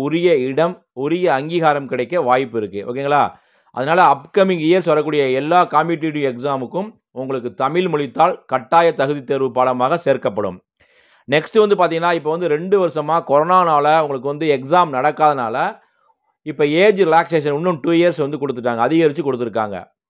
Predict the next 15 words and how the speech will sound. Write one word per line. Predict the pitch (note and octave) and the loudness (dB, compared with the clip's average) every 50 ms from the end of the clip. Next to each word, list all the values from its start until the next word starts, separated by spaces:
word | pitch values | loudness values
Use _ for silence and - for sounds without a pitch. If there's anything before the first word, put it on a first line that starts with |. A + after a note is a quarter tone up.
| _ _ _ A2+ | _ _ _ -8
ரெண்டாவது | B2 D3 E3 F#3 G3+ G#3 G3 F3 E3 F3 F#3 F3+ - | -6 -6 -2 2 4 4 4 4 2 0 -2 -2 0
பெண்களுக்கான | D#3 D#3 F3 F#3+ F#3+ G3 F#3 F3 D3+ E3+ D#3+ D#3 D#3 D3+ C#3+ C#3 | 0 0 0 0 0 0 0 0 0 2 2 2 2 2 0 -2
அந்த | C3+ C#3 C3+ C3 B2+ B2 A#2 A2 - - _ _ _ _ - C3+ | 0 0 0 2 2 0 0 -2 -6 -10 _ _ _ _ -10 -6
ரிசர்வேஷன் | C3+ D#3 F#3+ F#3+ F3+ F3+ E3 D3 D#3 D3+ C#3+ | -2 0 0 2 2 0 0 0 -2 -4 -4
வந்து | C#3+ D3 E3+ E3 D3+ | -4 -2 -2 -2 -2
முப்பது | D3 C#3+ D3 - G3+ G3+ F3+ D3 | -2 -4 0 2 4 4 4 4
சதவீதத்திலிருந்து | D#3+ D3+ D#3+ D#3+ D#3+ D3+ B2 C3+ C3 C3 B2+ C#3 F3 G#3 A3+ C#3 C3 | 2 2 2 2 0 -2 -4 -4 -4 -4 -4 -2 -2 -2 -2 -2 0
நாற்பது | C3 D3 E3+ F3 E3+ - F#3+ F#3 F3+ D#3+ - | 2 2 2 2 0 0 0 0 2 0 0
சதவீதமாக | D3+ D3 D3+ D3+ D3 C#3 C3+ C3 B2+ B2 B2+ D3+ F3+ G3+ - - _ _ _ _ _ _ _ - C3+ | 0 0 0 0 0 0 0 0 0 0 0 0 0 -2 -2 -8 _ _ _ _ _ _ _ -6 -4
உயர்த்தப்பட்டிருக்கு. | E3 F3+ F3 F3+ E3+ D3+ C3 C3+ A#2+ A#2 A#2 G2+ F#2 G2 F2+ - _ _ _ _ _ _ _ _ _ _ - C3 | -2 -2 0 0 0 0 0 -2 -2 -2 -4 -6 -6 -8 -12 -12 _ _ _ _ _ _ _ _ _ _ -4 -4
ரெண்டாவது | D3+ F3+ G3+ G#3 A#3 A3+ G#3 G3 F3+ | -4 -2 2 6 6 6 6 6 4
வந்து | F3 F#3+ F#3 E3 D#3 D#3+ | 0 0 0 2 0 0
எம்ப்ளாய்மெண்ட் | F3+ G3 G#3+ A3 G#3+ G#3 G3+ G3 F3 E3 D#3+ | 2 4 4 4 4 4 2 2 2 4 4
ஆஃபீஸ் | E3 D#3 D#3+ C#3 D3+ D#3 | 2 2 -2 -6 -4 -2
மூலமாக | D3+ D3+ D3+ D3+ D3+ D3 C#3+ | 0 2 2 4 4 4 4